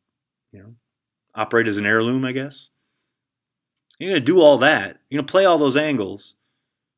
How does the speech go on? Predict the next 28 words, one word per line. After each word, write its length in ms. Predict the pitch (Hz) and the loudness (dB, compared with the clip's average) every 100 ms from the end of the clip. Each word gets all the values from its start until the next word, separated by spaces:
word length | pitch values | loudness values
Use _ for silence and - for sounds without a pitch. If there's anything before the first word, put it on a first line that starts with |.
| _ _ _ _ - | _ _ _ _ -6
Then 120 | 151 | 0
you 60 | 165 | 2
got 80 | |
a 40 | 147 | 2
G 180 | 139 147 | 2 2
M 160 | 135 | 2
who 140 | 123 120 | 0 -2
just 200 | 120 113 | -2 0
doesn't 340 | 123 117 113 | -2 -2 -6
feel 260 | - 123 107 | -4 -4 -4
the 80 | |
need 340 | 104 104 98 98 | -4 -4 -4 -6
to 400 | 104 95 90 87 _ _ _ _ - | -4 -4 -4 -8 _ _ _ _ -6
own 220 | 107 101 | -4 -4
up 260 | 95 90 69 | -6 -8 -8
or 200 | 90 90 | -8 -6
be 120 | 95 | -6
accountable 520 | 87 90 85 85 82 | -8 -10 -10 -12 -14
to 120 | - | -14
anything 300 | 82 78 - _ _ _ - | -14 -16 -20 _ _ _ -14
or 120 | 92 | -10
anyone, 340 | 87 78 - _ _ _ _ | -10 -12 -20 _ _ _ _
other 200 | 110 104 | 0 0
than, 100 | 98 | 0
I 60 | 90 | -4
guess, 200 | 90 - | -4 -6
Mark 200 | 90 80 | -10 -10
Murphy. 400 | 82 78 - | -12 -14 -18